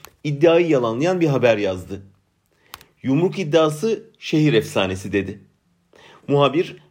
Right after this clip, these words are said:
"Küçük İstanbul denen bölgede söylentinin peşine düşmüş, olayın geçtiği iddia edilen restoranın garsonlarıyla, aşçılarıyla konuşmuş, haber palavra" cevabını almıştı.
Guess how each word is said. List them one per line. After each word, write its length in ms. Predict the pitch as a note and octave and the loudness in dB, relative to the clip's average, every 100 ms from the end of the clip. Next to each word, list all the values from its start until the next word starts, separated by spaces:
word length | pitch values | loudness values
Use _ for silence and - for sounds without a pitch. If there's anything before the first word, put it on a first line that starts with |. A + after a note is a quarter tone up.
| _ - | _ -16
"Küçük 340 | A#2+ G#3 G3+ | -10 -8 -4
İstanbul 500 | D#3+ D3 A#2+ A2+ G#2+ | -4 0 0 0 -2
denen 300 | A2 G#2+ G#2 | -2 -2 -2
bölgede 540 | A2 G2 A2 D3+ G#3 - | -4 -2 -2 0 -2 -2
söylentinin 600 | - C3 C3 C3+ B2+ A2+ | 0 0 0 -4 -6 -4
peşine 380 | A2 G#2+ C#3+ D3+ | -6 -2 0 0
düşmüş, 520 | G#2+ G2 C3 - - _ - - _ | -2 -6 -6 -8 -16 _ -20 -20 _
olayın 360 | A2 A2 D3+ E3+ | 0 2 2 2
geçtiği 440 | C#3+ C#3+ F#3 F#3 | -2 -2 -6 -2
iddia 200 | D3+ C#3 | 2 2
edilen 420 | A#2 G#2+ A2 G2+ - | 0 -2 -2 -4 -6
restoranın 680 | A#2 B2+ - B2 A#2+ E3+ D#3 | -4 -4 -4 -2 -2 -2 -2
garsonlarıyla, 880 | A2 A2+ - B2+ B2+ C3+ C3+ F#2+ D#2+ | 0 0 -2 -2 0 0 0 -2 -4
aşçılarıyla 680 | A2 A2 - C3 C3+ E3+ D#3 | -8 -6 -2 2 2 2 2
konuşmuş, 640 | G#2+ F#2+ F#2+ D3 E3 - - _ _ _ _ | -2 -6 -4 -6 -6 -10 -20 _ _ _ _
haber 460 | - G#2 A#2+ C3 - - | -4 0 0 0 -6 -4
palavra" 540 | A2+ G#2+ F#2 F2 D2+ - - | 0 0 0 -4 -8 -18 -4
cevabını 440 | G2+ G2 F2+ F#2 | 0 0 -2 -4
almıştı. 480 | F2+ F2+ F2+ - | -4 -6 -10 -16